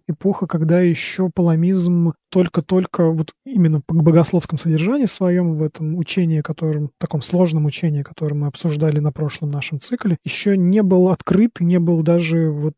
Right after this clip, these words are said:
э, по-настоящему осмыслен. Только первичные интуиции, которые у тех или иных мыслителей, которых мы сейчас назвали, проявились. Но, насколько я понимаю, позже насколько мне это известно, в двадцатом веке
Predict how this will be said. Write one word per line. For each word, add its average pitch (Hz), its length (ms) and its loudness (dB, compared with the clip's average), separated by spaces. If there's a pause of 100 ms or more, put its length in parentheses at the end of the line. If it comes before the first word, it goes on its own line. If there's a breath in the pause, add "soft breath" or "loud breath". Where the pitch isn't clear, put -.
(100)
э, 156 160 -2 (300)
по-настоящему 180 680 2
осмыслен. 170 420 0
Только 180 240 0
первичные 185 460 2
интуиции, 185 440 0
которые 160 420 -2
у 156 100 0
тех - 260 -4
или 156 80 0
иных 151 200 -2
мыслителей, 160 460 -2
которых - 340 -8
мы 147 100 -4
сейчас - 320 -10
назвали, 151 420 -2 (480)
проявились. 170 600 0 (480)
Но, 233 760 0 (200)
насколько 190 380 0
я 185 100 4
понимаю, 180 680 2
позже 175 580 0 (220)
насколько - 460 -8
мне 156 140 -2
это 156 160 -2
известно, 165 440 0
в - 20 0
двадцатом 151 340 -2
веке 160 360 0